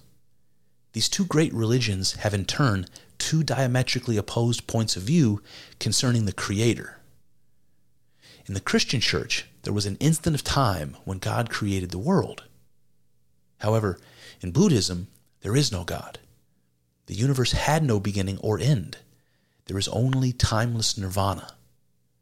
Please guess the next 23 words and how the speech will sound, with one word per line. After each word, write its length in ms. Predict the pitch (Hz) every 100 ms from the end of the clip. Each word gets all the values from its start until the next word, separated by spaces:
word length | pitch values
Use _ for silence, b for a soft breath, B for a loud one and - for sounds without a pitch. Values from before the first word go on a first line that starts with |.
| _ _ _ _ _ _ _ _ _
So 160 | - -
how 140 | -
can 140 | 190 185
we 80 | 165
reconcile 540 | 139 175 160 127 107
these 120 | 98
points 300 | - 92 95
of 80 | 92
view? 200 | 85 - - _ _ _ _ _ _ _ _ _ _ _ _ _
The 80 | -
universe 380 | 110 170 160 -
either 160 | 127 90
had 360 | - 135 175
a 60 | 202
beginning 480 | 123 110 87 95 117 _
or 120 | 101
it 140 | 95
didn't. 380 | 139 123 - - - _ _ _ _ _ _ _ _ _
There 160 | 98 117
is 100 | 160
no 120 | 180
middle 220 | 120 87
ground. 360 | - - -